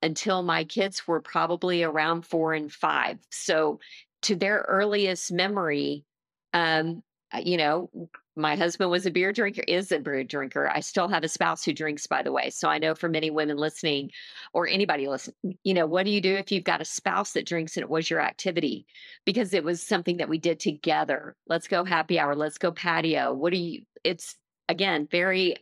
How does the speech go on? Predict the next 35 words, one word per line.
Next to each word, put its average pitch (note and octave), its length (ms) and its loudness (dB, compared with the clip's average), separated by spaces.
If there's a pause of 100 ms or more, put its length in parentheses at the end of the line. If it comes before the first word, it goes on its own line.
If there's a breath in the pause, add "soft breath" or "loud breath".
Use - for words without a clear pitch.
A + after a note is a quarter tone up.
(440 loud breath)
alcohol F#3+ 300 2
centric E3+ 420 0
if D3+ 120 0
both D3+ 360 0
people C#3+ 320 -2
drink. C3+ 400 -6 (420 loud breath)
And F3 260 0
so, E3+ 580 0
um, D3+ 440 0 (160)
and F3 120 2
now F3 200 2
my, F3 300 2
my D#3+ 180 0
kids, D#3 540 -4 (160)
I, D#3 220 0 (640)
I E3+ 60 2
changed A3 320 0
my G3 100 4
relationship D#3+ 560 0
with D#3 80 -2
drinking F#3 420 -2
when E3+ 140 0
they D#3 80 2
were D3 100 0
sixteen - 720 -2
and D#3 180 -2
eighteen. C#3+ 560 -2 (340 loud breath)
So - 140 -6
they F3 140 2
were D#3+ 220 0
very F#3 500 2
aware D#3+ 440 0
of D3 120 -6
the D3 80 -4
shift - 720 -2